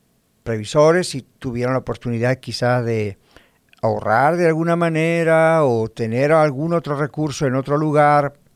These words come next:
bueno, pueden salir adelante, pero no es la realidad en la mayoría de los casos. Entonces, esas son situaciones fuera del control suyo, fuera de mi control a nivel personal.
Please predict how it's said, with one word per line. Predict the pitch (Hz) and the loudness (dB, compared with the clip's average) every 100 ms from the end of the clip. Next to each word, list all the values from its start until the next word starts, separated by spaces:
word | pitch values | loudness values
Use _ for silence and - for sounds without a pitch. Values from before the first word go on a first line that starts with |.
| _ _ _ _ _ - | _ _ _ _ _ -10
bueno, | 151 160 175 233 - _ _ _ _ _ - | 0 0 0 -6 -12 _ _ _ _ _ 0
pueden | 143 143 143 | 2 4 2
salir | - 127 131 131 - | -2 -2 -2 -2 -2
adelante, | 135 135 131 123 123 151 156 _ _ _ _ _ _ _ | 0 2 2 0 -2 -4 -4 _ _ _ _ _ _ _
pero | 143 131 131 | 0 2 2
no | 135 170 220 226 | 0 -2 0 0
es | 202 208 170 | 0 0 2
la | 180 | 2
realidad | 151 139 131 123 131 131 | 2 0 0 2 0 0
en | 117 | -4
la | 113 | -4
mayoría | 117 113 110 | -4 -4 -4
de | 110 | -4
los | 104 110 | -6 -4
casos. | 135 127 - - - | 0 0 -2 -10 -12
Entonces, | - 110 117 113 - 117 - _ _ _ _ _ _ | -8 -4 -2 -4 -8 -12 -16 _ _ _ _ _ _
esas | 123 135 180 | -4 -2 -2
son | 196 190 | -2 -2
situaciones | 185 165 151 160 156 160 - - _ _ | -2 -2 -2 -2 -2 -2 -2 -4 _ _
fuera | - 151 165 170 165 | -8 0 2 4 4
del | 147 135 | 2 0
control | 139 131 135 135 120 | -2 -2 0 -2 -2
suyo, | - 196 143 135 | 0 2 4 2
fuera | 135 143 139 | 0 0 0
de | 135 120 | 0 -2
mi | 139 175 | -6 -4
control | - 131 120 127 127 - _ _ | -2 -4 0 0 0 -4 _ _
a | 143 | -2
nivel | 139 131 | 0 0
personal. | 127 117 117 123 117 90 | -2 -4 -2 0 0 -4